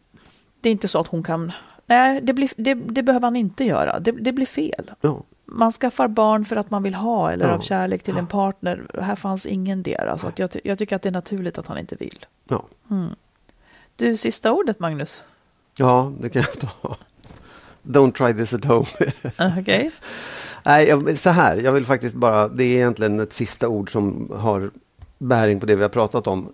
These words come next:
Speaker 2: När vi, när man gör det här vi gjorde nu,
Speaker 1: Ja.
Speaker 2: att bekänna liksom saker som är så himla jobbiga.
Speaker 1: Ja.
Speaker 2: Eh, nu <laughs> får ju en massa andra ta del av det här, och det, det kan jag gärna bjuda på. Men, men det är, det är,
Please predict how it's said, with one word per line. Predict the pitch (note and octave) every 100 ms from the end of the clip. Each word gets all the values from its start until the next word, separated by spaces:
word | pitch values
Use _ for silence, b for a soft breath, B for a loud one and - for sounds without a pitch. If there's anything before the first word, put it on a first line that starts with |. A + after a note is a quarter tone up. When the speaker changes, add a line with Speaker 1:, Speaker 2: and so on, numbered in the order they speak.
| _
Speaker 2:
När | A#2+ A#2
vi, | A2+ C3+ C#3 -
när | - B2+
man | C3 C#3
gör | C#3+ G3+ F#3+ C#3+ C#3
det | A2+ A2+
här | G#2+ G2
vi | A#2
gjorde | C#3 C3 D#3
nu, | E2 C#2+ A#2 - B B
Speaker 1:
Ja. | - F3 F#3
Speaker 2:
att | C4+ - -
bekänna | G#2+ A2 - C#3 C3 G#2+ F2+
liksom | F2+ - F#2+ F2
saker | G#2+ F2 F#2
som | G2+ G2+
är | A#2+ G#2+
så | G2+ A2 F2+
himla | A2+ G2
jobbiga. | G#2 A#2 G#2+ C3+ -
Speaker 1:
Ja. | G#2 F3+ F3 F#3 A#3 B B B
Speaker 2:
Eh, | - G2 - -
nu | A2+ A#2 A2
<laughs> | D#3 C#3+ B2+ G#2+
får | - A2+
ju | G#2 G2+ - -
en | A2 A2
massa | G2+ A2
andra | A2 B2
ta | B2 A2
del | G#2 F2
av | F2+
det | F2
här, | E2+ F#2 - -
och | G#2
det, | G2 F#2+ F#2+
det | F#2+ G#2 G2+ G2 -
kan | A2
jag | F#2
gärna | F#2+ F#2+
bjuda | F#2 F#2 G#2+
på. | G#2
Men, | G2 A2
men | A2+ A2 A2+
det | A#2+
är, | C3+ E3 C#3 A2+
det | - A2+
är, | C#3+ C#3+ C3+ B2